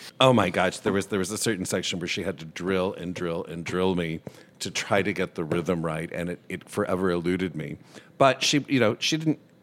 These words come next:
hate me for being untalented. She liked me and was a wonderful person. Went to her memorial service at the Mercury Theater. And who gets up to speak? But they say, "Ladies and gentlemen, the governor of Illinois." <gasps> And the governor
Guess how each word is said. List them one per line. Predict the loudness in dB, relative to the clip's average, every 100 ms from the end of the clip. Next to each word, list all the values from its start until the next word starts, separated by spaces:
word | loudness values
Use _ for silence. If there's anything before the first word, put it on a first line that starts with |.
| _ -8
hate | 2 4 4
me | 2 0
for | 0 2
being | 2 2
untalented. | 2 0 2 2 2 -2 -6
She | -4 -4 -6 -4
liked | 2 2 0 -2
me | 0
and | 0
was | -2
a | -4
wonderful | -2 0 2 0 -2
person. | -4 -4 -4 -8 -8 -14 -20 -12 2
Went | 4 4
to | 4
her | 4
memorial | 2 2 2 0
service | 0 -2 -4 -4 -4 -6 -8 -14 -20 -20 2
at | 4 4
the | 4
Mercury | 6 4 2 0
Theater. | 2 4 4 4 -2 -12 -20 -20 -20 -20 -4
And | 2 2
who | 4 4
gets | 4 4
up | 2 2
to | -2
speak? | 0 -2 -2 -6 -16 -14
But | -4 0
they | 0
say, | 2
"Ladies | 2 2 2 0
and | -2 -4 -10 -2
gentlemen, | 0 0 0 -4 -4
the | -2
governor | 2 2 2 0
of | 0
Illinois." | 0 0 0 -2 -6 -8
<gasps> | -10 -10 _ -20 _ -8
And | -2 0
the | 0
governor | 2 4 4 2